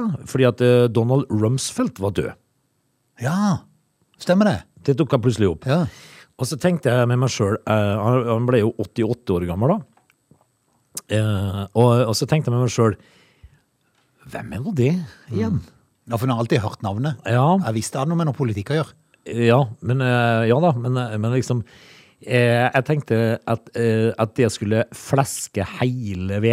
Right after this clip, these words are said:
Speaker 1: G overskri-, eh, over-, eh, overskriften.
Speaker 2: Det blir en hovedsak.
Speaker 1: Det blir en hovedsak at Donald Rumsfeld, eh, var død, at det var så viktig at vi, eh, liksom blåste det opp over hele fjøla.
Speaker 2: Mm.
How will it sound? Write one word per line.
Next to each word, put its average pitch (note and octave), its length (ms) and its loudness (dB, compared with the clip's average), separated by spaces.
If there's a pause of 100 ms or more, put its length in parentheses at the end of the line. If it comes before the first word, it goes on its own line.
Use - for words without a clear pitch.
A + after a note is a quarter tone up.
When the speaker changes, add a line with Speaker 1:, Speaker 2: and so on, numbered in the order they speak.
Speaker 1:
G A2+ 180 2
overskri-, F#2 720 -4
eh, A2 100 -2
over-, G2+ 240 -4
eh, G2+ 140 -4
overskriften. G2+ 580 -4 (160)
Speaker 2:
Det A2 100 -14
blir F#2+ 120 -4
en F#2 80 -8
hovedsak. F#2 340 -10
Speaker 1:
Det A#2 100 -2
blir C3 120 6
en C3 120 4
hovedsak B2 920 -4
at C3 200 -2
Donald A2+ 300 0
Rumsfeld, F#2 520 -6
eh, G#2+ 340 -2
var G#2+ 220 -2
død, G#2+ 260 -4
at G#2+ 120 2
det A#2 80 -4
var A2 80 0
så A2+ 140 -6
viktig - 680 -8
at G2+ 160 -4
vi, A2+ 200 -2
eh, G#2+ 180 -4
liksom A2 320 -4 (260)
blåste B2 460 0
det A2+ 300 -4
opp - 280 -12
over G2+ 240 -2
hele G#2+ 480 2 (320)
fjøla. B2+ 440 2
Speaker 2:
Mm. F#2+ 440 -14